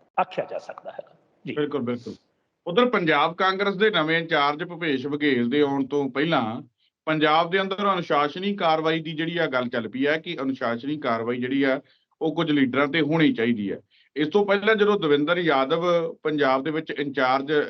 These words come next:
Speaker 2: ਲੱਗਣ ਆਏ ਸੀਗੇ, ਤਾਂ ਉਸ ਸਮੇਂ ਨਵਜੋਤ ਸਿੰਘ ਸਿੱਧੂ ਦੇ ਉੱਪਰ ਕਾਰਵਾਈ ਦੀ ਜਿਹੜੀ ਆ, ਉਹ ਮੰਗ ਕੀਤੀ ਜਾ ਰਹੀ ਸੀਗੀ। ਹਾਲਾਂਕਿ ਨਵਜੋਤ ਸਿੱਧੂ ਨੇ, ਚਲੋ, ਉਦੋਂ ਅਨੁਸ਼ਾਸਨ ਤਾਂ ਨਹੀਂ ਸੀ ਭੰਗ ਕੀਤਾ, ਤਾਂ ਉਹ ਆਪਣੇ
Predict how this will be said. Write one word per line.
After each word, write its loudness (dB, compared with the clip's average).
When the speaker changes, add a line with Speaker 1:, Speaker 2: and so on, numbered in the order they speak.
Speaker 2:
ਲੱਗਣ 0
ਆਏ 2
ਸੀਗੇ, -2
ਤਾਂ 0
ਉਸ 4
ਸਮੇਂ 2
ਨਵਜੋਤ 0
ਸਿੰਘ -2
ਸਿੱਧੂ -2
ਦੇ 2
ਉੱਪਰ 2
ਕਾਰਵਾਈ 2
ਦੀ -2
ਜਿਹੜੀ 4
ਆ, 4
ਉਹ 0
ਮੰਗ 2
ਕੀਤੀ -2
ਜਾ 2
ਰਹੀ 2
ਸੀਗੀ। -6
ਹਾਲਾਂਕਿ 2
ਨਵਜੋਤ -4
ਸਿੱਧੂ -8
ਨੇ, -6
ਚਲੋ, -2
ਉਦੋਂ -2
ਅਨੁਸ਼ਾਸਨ 0
ਤਾਂ 2
ਨਹੀਂ -2
ਸੀ -6
ਭੰਗ -2
ਕੀਤਾ, 0
ਤਾਂ 2
ਉਹ 2
ਆਪਣੇ 0